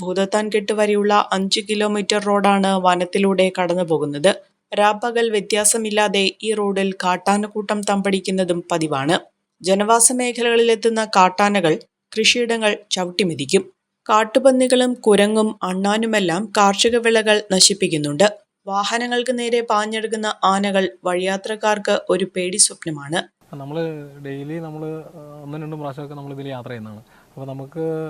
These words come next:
Speaker 2: വളമൊക്കെ തിരിഞ്ഞു വരുമ്പോഴേ, നമ്മൾ ഈ സാധാരണ ഇതിൽ ഈ കാട്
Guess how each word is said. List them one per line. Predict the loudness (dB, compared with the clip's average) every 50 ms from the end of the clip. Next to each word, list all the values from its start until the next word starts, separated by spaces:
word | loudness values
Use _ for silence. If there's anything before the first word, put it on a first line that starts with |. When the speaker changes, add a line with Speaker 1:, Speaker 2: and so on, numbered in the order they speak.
| -14 -16 -18 -18 -16 -12 -8 -4
Speaker 2:
വളമൊക്കെ | -2 0 0 0 -2 -4
തിരിഞ്ഞു | -6 -6 -8 -8
വരുമ്പോഴേ, | -8 -10 -10 -12 -12 -14
നമ്മൾ | -14 -14 -16 -16
ഈ | -14
സാധാരണ | -14 -14 -12 -12 -12 -12 -12
ഇതിൽ | -12 -12 -12 -14 -16 -16 _ _ -20 _ _ -18 -16
ഈ | -16 -14 -12
കാട് | -10 -8 -8 -6 -6